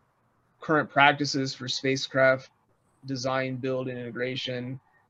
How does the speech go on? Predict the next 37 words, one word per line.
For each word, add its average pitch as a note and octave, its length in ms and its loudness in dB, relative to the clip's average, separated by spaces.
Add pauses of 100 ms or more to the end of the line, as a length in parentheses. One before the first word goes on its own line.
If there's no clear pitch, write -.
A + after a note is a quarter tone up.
(300)
and A#2+ 100 -6
the A#2 40 -6
same B2+ 280 -4
for A#2+ 100 -8
the A#2+ 60 -2
launch C3+ 340 2
vehicles. B2+ 400 -4
And B2+ 80 -8
we're, B2+ 120 -6
and B2+ 140 -8
we're, C3 100 -6 (280)
and B2+ 100 -6
we're B2+ 80 -6
sort D3 260 2
of, C3 140 -4 (840)
you C#3 80 -2
know, B2+ 140 0
doing D3 240 2
studies D#3 420 6
on C3+ 80 0
all C3 160 4
those C3 200 -4
things C3+ 240 -6
and B2 100 -12
trying C3+ 140 -2
to C#3 60 -4
figure C3+ 240 0
out, C3 80 2
okay, C3+ 240 -2
well, B2+ 320 -4 (720)
you D3 100 2
know, B2+ 340 -2 (1080)
what D#3+ 280 4
would D3+ 180 -2
make, D#3 180 0
what E3+ 220 2
would D#3 360 -2